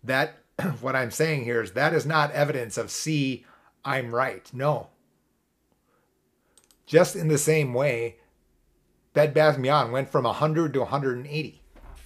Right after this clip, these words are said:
Right? In ter-, in percentage terms. One u-, one hundred units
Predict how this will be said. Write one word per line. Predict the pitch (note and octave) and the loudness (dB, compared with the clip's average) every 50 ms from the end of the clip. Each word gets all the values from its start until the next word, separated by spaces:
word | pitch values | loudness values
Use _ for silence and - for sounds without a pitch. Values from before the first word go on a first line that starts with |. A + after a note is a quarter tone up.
| - - - - - - - - - - - - - - - _ _ _ _ _ _ _ _ _ _ _ _ _ _ _ _ _ _ _ _ _ _ _ _ _ _ _ _ - | -20 -20 -20 -20 -20 -20 -20 -20 -20 -20 -20 -20 -20 -20 -20 _ _ _ _ _ _ _ _ _ _ _ _ _ _ _ _ _ _ _ _ _ _ _ _ _ _ _ _ -12
Right? | A#2+ A#2+ A#2+ - | -10 -10 -10 -10
In | - C3 A#2 | -10 -10 -8
ter-, | G#2+ - C3 F3 | -4 -4 -4 -4
in | F#3 B2 A#2+ A2 | -2 -4 -4 -4
percentage | A#2+ A#2 A2+ - A#2+ A2 G2+ A2+ G#2 - - - | -4 -4 -2 -2 -4 -4 -4 -8 -10 -10 -10 -8
terms. | - D#3 C#3+ - - - - - | -4 -4 -4 -4 -8 -18 -18 -10
One | A2+ B2+ D3 D#3+ D#3+ D3+ | -4 -2 0 0 0 0
u-, | D3 D3+ D3 - - - - - _ - | -2 -2 -4 -6 -14 -20 -20 -20 _ -6
one | C3 D3+ D3 D3 | 0 0 2 2
hundred | C#3 E3 E3+ E3 F3 D#3+ C3+ A2+ | 2 0 2 2 2 0 0 -2
units | B2+ D#3 E3 C3+ G#2+ G#2 - - - | -4 -2 -2 -2 -2 -4 -8 -16 -18